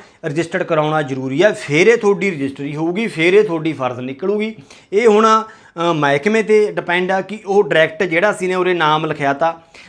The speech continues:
ਜਾਂ ਸਾਨੂੰ ਉਹਨਾਂ ਨੇ ਨੰਬਰ ਦਿੱਤਾ, ਇਹਦੇ according ਹੀ ਸ਼ਾਇਦ ਉਹ ਇੱਕ ਰਜਿਸਟਰੀ ਆਪਣੇ ਆਪ ਕਰ ਦੇਣ ਜਾਂ ਆਪਣੇ ਆਪ ਉਹ ਸਿੱਧੀ ਉਹ ਆਪਣੀਆਂ ਫਰਜ਼ਾਂ 'ਤੇ ਡਾਟਾ ਚਾੜ੍ਹ ਦੇਣ।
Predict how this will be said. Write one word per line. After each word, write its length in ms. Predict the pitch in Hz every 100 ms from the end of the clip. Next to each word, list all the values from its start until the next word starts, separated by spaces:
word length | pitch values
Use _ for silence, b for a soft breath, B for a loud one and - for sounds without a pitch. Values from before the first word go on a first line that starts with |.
| -
ਜਾਂ 160 | 135 175
ਸਾਨੂੰ 220 | 170 170
ਉਹਨਾਂ 140 | 196
ਨੇ 80 | 214
ਨੰਬਰ 320 | 190 156 170
ਦਿੱਤਾ, 280 | 165 175 185
ਇਹਦੇ 260 | 165 180 214
according 400 | 214 160 165 175
ਹੀ 320 | 185 220 214 B B
ਸ਼ਾਇਦ 260 | - 175 180
ਉਹ 100 | 208
ਇੱਕ 180 | 196 196
ਰਜਿਸਟਰੀ 480 | 185 160 151 175
ਆਪਣੇ 300 | 175 - 175
ਆਪ 200 | 175 156
ਕਰ 200 | 160 156
ਦੇਣ 220 | 147 175 180 B B 139
ਜਾਂ 160 | 156
ਆਪਣੇ 340 | 180 165 185 175
ਆਪ 240 | 165 165
ਉਹ 80 | 185
ਸਿੱਧੀ 400 | 180 160 147 214
ਉਹ 100 | 208
ਆਪਣੀਆਂ 280 | 180 185 175
ਫਰਜ਼ਾਂ 360 | 160 143 156
'ਤੇ 120 | 151
ਡਾਟਾ 260 | 151 147 165
ਚਾੜ੍ਹ 280 | 160 139 143
ਦੇਣ। 140 | 160